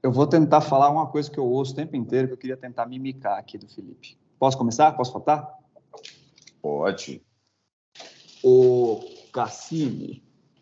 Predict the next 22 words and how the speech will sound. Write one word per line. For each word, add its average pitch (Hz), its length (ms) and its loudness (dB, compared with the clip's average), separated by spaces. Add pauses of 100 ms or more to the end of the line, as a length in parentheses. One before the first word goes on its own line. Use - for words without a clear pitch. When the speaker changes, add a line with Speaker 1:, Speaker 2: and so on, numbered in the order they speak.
(240)
Speaker 1:
Deu 113 140 0
certo? 147 320 -2
Ficou - 160 -4
bom? 139 420 -2 (140)
Posso 117 160 -4
tentar 113 240 -2
de 104 80 -4
novo? 139 420 0 (460)
<laughs> 110 880 -6
Ô, 117 760 2 (120)
Cassini. 127 960 -4 (1300)
É 127 80 0
assim 147 280 2
que 180 100 0
você 127 100 -2
fala, 151 460 6
papai? 104 400 -6 (880)
Speaker 2:
Cara, 98 560 6
eu 127 360 2
<laughs> 101 120 0 (2250)
Você - 160 2
sabe, 143 420 4